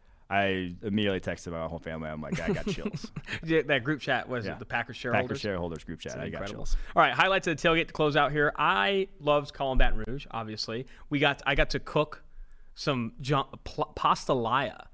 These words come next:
Speaker 2: This guy had, like, this iron wok.
Speaker 1: Oh.
Speaker 2: Or it was just,
Speaker 1: Okay.
Speaker 2: it was insane. It was insane. So we
Speaker 1: Yeah.
Speaker 2: go up to this tailgate. We're like, "Hey, can we tailgate with you?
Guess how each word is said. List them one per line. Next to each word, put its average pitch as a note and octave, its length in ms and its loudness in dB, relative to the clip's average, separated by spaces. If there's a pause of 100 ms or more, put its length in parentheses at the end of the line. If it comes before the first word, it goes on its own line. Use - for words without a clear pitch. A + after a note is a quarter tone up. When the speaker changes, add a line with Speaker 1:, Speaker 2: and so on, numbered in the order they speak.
(160)
Speaker 2:
This - 120 -12
guy C3+ 140 2
had, B2 160 0
like, A#2+ 100 -4
this A#2+ 240 -8
iron B2 560 0
wok. B2 500 2 (240)
Speaker 1:
Oh. A#2 400 2
Speaker 2:
Or C#3 360 2
it D#3+ 80 2
was F3 200 4
just, D3 240 -2
Speaker 1:
Okay. E2+ 80 -10 (380)
Speaker 2:
it F#3+ 60 2
was G#3+ 160 6
insane. B3 320 6
It - 60 -4
was E3+ 120 2
insane. D3+ 220 2
So D3+ 100 -2
we D3 280 4
Speaker 1:
Yeah. C#3 40 2
Speaker 2:
go E3 140 6
up F#3 60 0
to F#3+ 60 0
this - 140 -4
tailgate. C3+ 380 2
We're B2+ 60 -2
like, B2 100 -2
"Hey, D3 160 2
can - 80 10
we B2 120 6 (240)
tailgate C3 300 0
with B2 140 -4
you? A#2 240 2